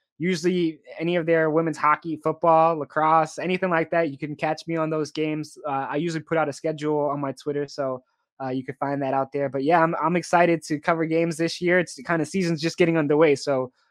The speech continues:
broadcast season just, uh, just getting started. So we're excited.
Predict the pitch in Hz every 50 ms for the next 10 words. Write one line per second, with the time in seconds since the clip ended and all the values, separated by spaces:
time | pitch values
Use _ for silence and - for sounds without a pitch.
0 | _ _ - 151 160 165 160 180 170 160 156 - 170 165 151 143 151 151 147 156
1 | 156 151 - - 160 151 143 139 135 131 127 - 165 160 - 165 156 156 151 -
2 | - 151 151 139 131 127 123 - 131 131 139 143 139 - - 147 135 127 123 139